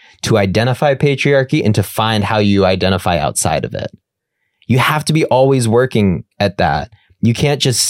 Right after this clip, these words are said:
st-, like, sit still and say, "Oh, I respect women, therefore feminist." It's constantly realizing you're, you're wrong. It's constantly realizing what you assumed is not how it is.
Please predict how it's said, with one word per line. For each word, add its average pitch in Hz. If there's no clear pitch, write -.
st-, 120
like, 110
sit -
still 117
and 107
say, 107
"Oh, 135
I 127
respect 135
women, 123
therefore 110
feminist." 95
It's 113
constantly 127
realizing 101
you're, 92
you're 101
wrong. 87
It's -
constantly 120
realizing 107
what 101
you 101
assumed 104
is 90
not 92
how 87
it 82
is. 92